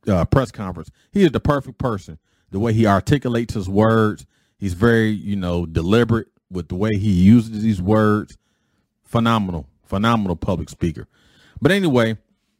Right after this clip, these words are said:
they asked him, "Hey, what is your interest? You know, what ab-, do you wanna address the rumors about the U S C job?" And he was like, "I can't believe you got," again, I'm paraphrasing,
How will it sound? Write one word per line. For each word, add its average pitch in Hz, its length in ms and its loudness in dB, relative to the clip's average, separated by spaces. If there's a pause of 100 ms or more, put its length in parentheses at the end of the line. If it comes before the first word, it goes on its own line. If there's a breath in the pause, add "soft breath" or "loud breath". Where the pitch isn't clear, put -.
they 123 120 0
asked 143 280 -2
him, 127 120 -4
"Hey, 143 140 0
what 160 180 2
is 175 160 0
your 147 140 2
interest? 131 540 -4
You 120 60 -10
know, 117 120 0
what 117 160 4
ab-, 117 160 -4
do 123 80 2
you 143 140 2
wanna 131 180 0
address 104 260 0
the 104 120 -6
rumors 110 280 -4
about 98 280 -4
the 95 80 -4
U 104 200 4
S - 120 0
C 240 160 0
job?" 82 420 -2 (560 soft breath)
And 120 140 2
he 180 120 6
was 147 220 2
like, 120 140 -2
"I 147 60 -2
can't 135 260 -4
believe 117 280 2
you 120 60 0
got," 110 200 -4
again, 110 280 2
I'm 101 100 2
paraphrasing, 90 720 -4